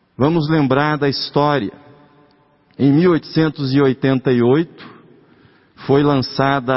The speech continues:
a pedra fundamental do templo da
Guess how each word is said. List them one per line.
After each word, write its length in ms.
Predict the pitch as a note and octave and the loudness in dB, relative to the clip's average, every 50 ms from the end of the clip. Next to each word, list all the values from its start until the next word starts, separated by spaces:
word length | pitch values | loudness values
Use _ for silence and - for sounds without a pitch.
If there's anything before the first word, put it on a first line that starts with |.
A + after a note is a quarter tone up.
| B2+ A#2+ A#2 A2 G#2 G2 F2+ - | 0 0 0 -2 -2 -4 -6 -6
a 140 | A#2+ A2+ - | -6 -6 -4
pedra 400 | _ - C#3+ D#3 D3 C#3 C3+ B2 | _ -2 -2 0 0 -2 -4 -4
fundamental 800 | - - C3+ C3 B2+ A#2+ A#2+ A#2 G#2+ F#2+ - B2+ C3 C#3 C#3 | -4 -4 -4 -2 0 0 0 0 -2 -2 -2 -2 -2 -2 -4
do 160 | B2+ B2+ A#2+ | -4 -6 -8
templo 560 | - - - B2 C3 C#3 C3+ C3 C3 C3 B2+ A#2+ | -6 -4 -2 0 0 0 -2 -4 -6 -6 -4 -2
da 320 | A2+ A#2 A#2+ B2 B2+ | -2 -2 -2 -2 -4